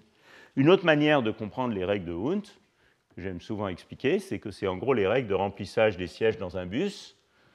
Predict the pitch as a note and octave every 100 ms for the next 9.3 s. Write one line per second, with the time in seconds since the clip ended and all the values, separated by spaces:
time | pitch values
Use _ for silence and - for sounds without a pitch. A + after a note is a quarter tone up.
0 | _ _ G2+ F#2+ - C3+ - - G2+ G2
1 | F#2 F2+ E2+ - _ _ - F#2 F2+ -
2 | C#3 C3+ B2+ E2+ E2 - G2+ F#2 A#2+ B2+
3 | D#3+ G3 - - _ _ _ _ - A2+
4 | B2 G#2+ B2+ B2 A2 A2 F#2 - - A2
5 | A2 G#2 F2 - G#2 F#2 E2 F#2+ E3+ G#3
6 | - _ _ _ _ - G#2+ A2+ C3 A2
7 | G2+ - A#2+ G2 - - F#2 F2 E2+ D#2+
8 | F2+ F#2 G#2+ - F2 E2+ - F2+ E2+ -
9 | C#3 G3+ G#2+